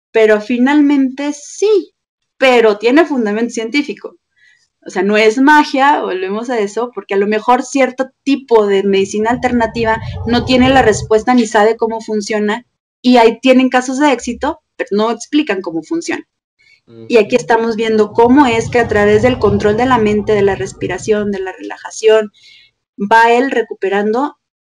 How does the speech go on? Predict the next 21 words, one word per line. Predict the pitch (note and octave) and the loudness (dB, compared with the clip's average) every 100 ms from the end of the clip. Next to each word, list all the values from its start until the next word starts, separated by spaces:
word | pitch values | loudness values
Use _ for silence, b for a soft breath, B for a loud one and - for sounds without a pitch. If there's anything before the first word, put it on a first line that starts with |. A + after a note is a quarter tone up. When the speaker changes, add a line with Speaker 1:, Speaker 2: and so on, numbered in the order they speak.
| _ _ - | _ _ -16
Speaker 1:
su | - | -10
salud, | G#3+ G3+ B3+ F4 - G3+ | -4 -2 0 -2 -2 0
va | A3+ | 0
recuperando | A#3 G3+ G3 G3 G3+ | 0 -6 -4 -4 -4
la | G3 G3+ | -6 -4
fuerza, | C4 B3+ C4 | -2 -2 0
va | B3 | 0
recuperando | A#3 A3 - G3+ G3+ G3+ | 0 -6 -8 -4 -2 0
el | G#3 | 0
ánimo, | A3+ A#3 A#3+ F4 - _ _ _ - | -2 0 2 2 0 _ _ _ -8
y | A3 A3 - | -4 -2 0
hace | A3+ C4 A#3 | 0 0 -6
estudios | - G#3 G#3 G#3 G#3+ | -6 -2 2 2 0
acerca | - F#3 F#3+ F#3+ G3+ | -6 -4 -6 -2 -2
de, | F3+ E3+ - | -2 -2 -4
de | F3+ E3+ | -8 0
por | G3 F#3 F#3 | 2 2 -2
qué | - | -4
está | F3+ - F3+ | -4 -6 -8
sucediendo | - - F#3+ G3 G3 A#3+ | -8 -6 -4 -2 0 0
esto. | F#4 - | 0 -2